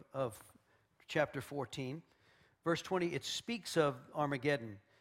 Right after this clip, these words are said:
So what's about to come in the war is being set the stage. And so you see from heaven, it's kinda like the movie before, the scene, is that there's about to be the gathering. And how are you gonna bring all these people together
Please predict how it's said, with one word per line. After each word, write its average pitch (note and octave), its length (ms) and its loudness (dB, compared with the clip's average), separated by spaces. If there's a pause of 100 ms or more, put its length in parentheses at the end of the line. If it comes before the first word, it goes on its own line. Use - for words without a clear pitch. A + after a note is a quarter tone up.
(120)
So - 140 -4
what's D#3 240 2
about F3+ 400 8
to G3 80 -4
come D#3+ 540 2
in D3+ 160 0
the C#3 80 2
war C#3 480 2 (760)
is C3 140 -2
being E3 280 2
set - 460 4
the C3+ 60 -8
stage. C3+ 540 2
And B2+ 140 -6
so - 140 -2
you D3+ 140 2
see G#3+ 260 -2
from F3 180 0
heaven, D#3+ 320 2 (140)
it's - 80 -20
kinda E3+ 160 6
like D#3 160 4
the D#3+ 60 2
movie F#3 300 2
before, D#3 480 0
the C3 100 -4
scene, D#3 380 -2 (340)
is C#3+ 160 -4
that D3+ 300 2
there's D3 300 4
about F#3 400 8
to F#3 100 -2
be E3 180 2
the C#3 100 0
gathering. C3 640 2 (340)
And C#3 120 -2
how A#3 300 2
are C4 60 4
you G#3+ 100 -2
gonna F#3 180 6
bring F3+ 280 2
all F3 200 2
these D#3 240 -2
people C3+ 440 -4
together B2+ 600 -2